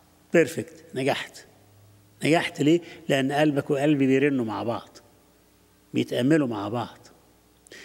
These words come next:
الحكاية مش مقدرة تفسيرية، لا. ياما مفسرين، طبعًا كل كلامهم غلط، لكن في ناس كتير تمشي وراهم. لكن مش الإمكانية التفسيرية معناها إنك مؤمن خالص.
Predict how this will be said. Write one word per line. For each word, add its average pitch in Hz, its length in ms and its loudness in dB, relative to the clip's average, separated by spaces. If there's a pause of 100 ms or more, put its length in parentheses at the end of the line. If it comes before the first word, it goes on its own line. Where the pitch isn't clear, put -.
(180)
الحكاية 285 420 4
مش 247 340 0 (100)
مقدرة 170 440 2
تفسيرية، 143 840 2
لا. 123 280 0 (960)
ياما 156 420 4
مفسرين، 156 760 2
طبعًا 180 300 0
كل 190 240 4
كلامهم 170 240 2
غلط، 147 300 2 (680)
لكن 120 180 -6
في 139 80 2
ناس 165 140 2
كتير 175 120 2
تمشي 139 220 2
وراهم. 123 200 2 (1160)
لكن 143 300 -2
مش 185 200 4
الإمكانية 165 580 2
التفسيرية 175 680 2
معناها 156 260 0
إنك 147 200 0
مؤمن 120 280 -4
خالص. - 720 -2